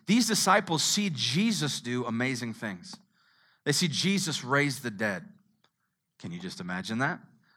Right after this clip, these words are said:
The first time that you would see the person you followed raise somebody from the dead, that'd be a little scary. That'd be a little intense, wouldn't it? They see Jesus heal people. They see Jesus feed thousands of people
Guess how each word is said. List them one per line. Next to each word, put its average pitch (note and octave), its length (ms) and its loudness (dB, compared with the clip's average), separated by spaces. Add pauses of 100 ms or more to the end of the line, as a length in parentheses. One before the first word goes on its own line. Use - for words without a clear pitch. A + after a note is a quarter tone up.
(200)
The A2 100 -4
first - 480 0
time B2 480 0 (320)
that A#2 100 0
you B2+ 120 0
would B2+ 160 0
see B2 520 0 (180)
the C3+ 80 -2
person C#3 380 2
you C3 80 0
followed B2 720 4 (240)
raise B2 400 4
somebody C3 400 2
from B2+ 280 0
the B2 100 2
dead, C3 400 4 (360)
that'd D3+ 120 6
be C#3+ 80 4
a C3+ 40 4
little B2+ 140 2
scary. A#2+ 380 4
That'd E3+ 100 6
be A#3 60 6
a A3 60 8
little D#3+ 160 8
intense, C3+ 380 4
wouldn't F#3+ 340 4
it? - 200 -14 (300)
They F3 100 8
see F#3+ 220 4
Jesus F3 640 2
heal G#3+ 440 4
people. B2+ 500 -4 (220)
They F3 140 6
see G3+ 180 4
Jesus F#3 480 2
feed G#3 340 2
thousands G#3+ 640 8
of E3 140 2
people D#3 400 0